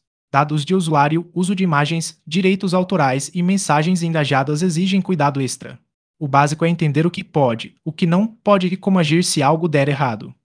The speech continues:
A legislação brasileira tem nuances para publicidade, proteção de dados e direitos de terceiros. Vale mapear cada etapa da campanha.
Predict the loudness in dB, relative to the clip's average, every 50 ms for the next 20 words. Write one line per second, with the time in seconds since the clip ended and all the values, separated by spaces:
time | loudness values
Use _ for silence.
0 | _ _ _ -6 -4 -2 -2 0 0 0 0 -2 -2 -2 -2 -2 -2 -2 -2 -2
1 | -2 -2 -2 0 0 -2 -2 -2 -2 0 0 2 2 2 0 0 -4 -4 -4 -4
2 | -4 -4 -4 -4 -4 -4 -4 -4 -4 -4 -2 0 0 0 0 -2 -6 -10 -14 _
3 | _ -8 -6 -4 -4 -2 -2 0 0 0 0 0 2 2 2 0 0 -2 -6 -6
4 | -6 -4 -2 0 0 0 0 0 0 0 -2 -2 -4 -6 -6 -4 -4 -4 -4 -4
5 | -4 -4 -4 -6 -6 -10 -12 -14 -16 _ -2 0 0 2 2 0 0 -2 -2 -2
6 | -2 -2 -2 -2 0 0 0 0 0 -2 -2 -2 -2 -2 -2 -2 -2 -2 -2 -2
7 | -2 -2 -2 -2 -2 -2 -4 -6 -8 -12